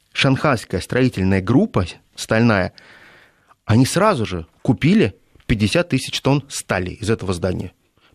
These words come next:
Прям на месте сказали: «По сто двадцать долларов за тонну мы вот всё забираем». И Америка,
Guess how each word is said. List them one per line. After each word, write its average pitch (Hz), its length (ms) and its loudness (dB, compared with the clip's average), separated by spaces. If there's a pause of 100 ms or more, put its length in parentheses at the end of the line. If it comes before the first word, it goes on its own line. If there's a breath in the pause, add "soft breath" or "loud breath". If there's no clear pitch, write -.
Прям 156 260 2
на 147 100 4
месте 143 380 0
сказали: 117 460 0 (500 loud breath)
«По 139 320 2
сто 175 220 0
двадцать 139 320 0
долларов 123 340 2
за 123 100 0
тонну 160 320 2
мы 120 120 4
вот 135 100 -4
всё - 320 2
забираем». 90 640 0 (920 loud breath)
И 107 80 2
Америка, 135 640 2